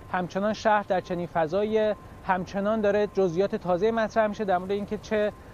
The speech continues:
اه، نشانه‌هایی وجود داشت از حمله‌ای که قرار بود روز چهارشنبه هواداران تندروی آقای ترامپ بکنن. و خود دونالد ترامپ ساعتی پیش برای اولین بار که با خبرنگاران مواجه شد بعد از اون ماجرا، بعد از ماجرای اون روز،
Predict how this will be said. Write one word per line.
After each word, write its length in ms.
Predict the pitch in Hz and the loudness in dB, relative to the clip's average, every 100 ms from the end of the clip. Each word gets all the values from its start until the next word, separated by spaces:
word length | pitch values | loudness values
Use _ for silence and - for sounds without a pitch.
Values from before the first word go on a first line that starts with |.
| - | -10
اه، 220 | 170 175 180 | -4 -2 0
نشانه‌هایی 640 | 185 175 196 180 170 226 | -2 0 -2 0 2 2
وجود 320 | 196 185 240 | 2 0 0
داشت 200 | 220 196 | 0 0
از 160 | 185 165 | 0 -2
حمله‌ای 420 | 165 170 170 196 | -2 -2 0 -2
که 180 | 180 208 | -2 -2
قرار 340 | 185 170 180 | 2 4 4
بود 180 | 185 185 | 2 0
روز 140 | 180 190 | -2 -4
چهارشنبه 500 | - 175 170 170 180 | 0 -2 0 -2 0
هواداران 460 | 180 165 165 180 | 0 0 0 -2
تندروی 360 | - 180 165 190 | -4 -4 0 2
آقای 200 | 175 170 | 2 0
ترامپ 280 | - 160 147 | 0 -2 -2
بکنن. 360 | 156 151 139 - - - | -4 -4 -4 -8 -16 0
و 80 | 208 | 0
خود 220 | 226 311 | 2 0
دونالد 360 | 302 247 226 208 | 2 4 4 2
ترامپ 260 | 233 233 | 0 0
ساعتی 340 | - 220 196 196 | 4 4 4 0
پیش 280 | 214 220 - - - | -2 -4 -6 -20 -4
برای 180 | 214 247 | 2 2
اولین 480 | 240 233 214 214 214 | 4 4 4 2 2
بار 180 | 254 269 | 2 2
که 160 | 220 | 0
با 180 | 185 190 | 2 0
خبرنگاران 720 | - 185 185 190 180 185 233 | 2 2 2 2 2 2 4
مواجه 440 | 233 185 160 220 | 4 2 2 0
شد 240 | 214 190 160 | 0 -4 2
بعد 220 | 196 202 | 2 4
از 160 | 185 175 | 2 0
اون 220 | 170 165 156 165 | -4 -4 -8 -4
ماجرا، 380 | 170 165 160 | -2 2 2
بعد 200 | 170 180 | 4 2
از 120 | 180 165 | 2 -2
ماجرای 380 | 165 165 160 | -2 0 0
اون 200 | 165 170 | 0 0
روز، 280 | 175 240 202 | 0 0 0